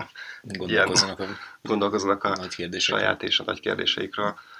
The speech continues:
Speaker 1: Úgyhogy igen, ezek a fórumok azok, amik így egy idő után így összeállnak egy képpé a diákok
Speaker 2: Amit most
Speaker 1: számára.
Speaker 2: elmesélt, egy, átvezet egy, egy másik, ö, érdekes és fontos kérdéshez, a mobilitás, ö, kérdéséhez.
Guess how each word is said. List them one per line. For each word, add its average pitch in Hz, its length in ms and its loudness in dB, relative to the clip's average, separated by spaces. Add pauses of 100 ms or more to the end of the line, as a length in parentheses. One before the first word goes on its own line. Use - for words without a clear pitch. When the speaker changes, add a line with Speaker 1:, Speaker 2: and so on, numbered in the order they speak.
(120)
Speaker 1:
Úgyhogy - 260 -4
igen, 123 240 0
ezek - 280 2
a 98 100 2
fórumok 95 460 -6
azok, 92 200 -8
amik 90 220 -8
így 92 320 -12
egy 90 160 -10
idő 101 140 -4
után 92 440 -4
így 101 140 -10
összeállnak 87 720 -4
egy 85 140 -10
képpé - 480 -10 (200)
a - 220 -10
diákok - 560 -8 (140)
Speaker 2:
Amit 107 200 -4
most 104 140 0
Speaker 1:
számára. 135 200 4
Speaker 2:
elmesélt, 92 360 4
egy, - 60 -6
átvezet 95 440 -2
egy, 85 160 -4 (220)
egy 87 100 -8
másik, 92 440 2
ö, 80 140 -2
érdekes 82 360 -4
és 87 120 2
fontos 85 300 0
kérdéshez, 82 500 4
a 90 60 0
mobilitás, 80 720 0
ö, 80 160 -6
kérdéséhez. 78 800 0